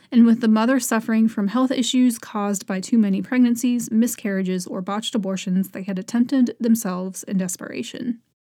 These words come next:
Many also asked what the secret was, assuming higher-class educated women like Margaret knew how to avoid pregnancy.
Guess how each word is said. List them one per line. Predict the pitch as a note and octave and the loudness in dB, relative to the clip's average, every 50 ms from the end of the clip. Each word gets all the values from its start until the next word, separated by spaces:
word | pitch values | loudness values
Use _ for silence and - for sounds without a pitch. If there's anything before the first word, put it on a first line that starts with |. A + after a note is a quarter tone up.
| _ _ _ _ _ _ _ | _ _ _ _ _ _ _
Many | A#3 A#3 A#3 B3 C4+ C4+ - | 4 4 6 6 6 4 4
also | - G#3+ A3 A3 - - B3 - | 4 0 0 0 0 -2 -2 0
asked | - G#3 G#3+ A3 - C4 - | 0 0 0 0 -2 -2 -4
what | A3+ G#3+ | -4 -4
the | - G#3 | -4 -6
secret | - - C#4+ C4+ A3+ A#3+ G3 - | 0 4 4 4 4 2 -2 -4
was, | F#3 F3 E3+ F3 - F3+ F3+ - - - _ - - - _ _ _ - | -4 -6 -6 -6 -6 -4 -4 -4 -6 -6 _ -20 -20 -20 _ _ _ -6
assuming | - F#3+ - B3 A3+ A3 A3+ A3 G#3+ | -4 -2 2 4 6 8 8 8 6
higher-class | - - A#3 A#3 B3 C4 B3+ - - A3+ A3 G#3+ G#3 - - | 4 0 0 0 0 0 -2 -2 -2 -2 0 0 -2 -4 -4
educated | - A3 G3+ A#3 A3+ - A3 A3+ A3+ A#3+ A3 | -6 -6 -6 -6 -4 -2 0 0 2 2 2
women | G#3+ G#3 G#3 G#3 G#3 G#3 | 2 4 4 2 2 2
like | G#3 G#3+ A3 - | 0 0 0 -2
Margaret | G3+ F#3+ F#3+ F3+ F3+ F#3 - - | -2 -2 -2 -4 -6 -8 -2 4
knew | G#3+ G#3 A3 A#3 A#3 | 6 6 8 8 6
how | A#3 A#3 A#3 | 4 2 2
to | A3+ A#3+ A3+ | 2 4 2
avoid | G#3+ F#3+ G3+ G3+ G#3+ G3 F#3 | 2 2 0 -2 -2 -4 -6
pregnancy. | - - - G#3+ G#3+ - A3 - - - - - A#3+ A#3 | -6 -6 -6 -4 -4 -6 -6 -6 -8 -8 -6 -8 -8 -8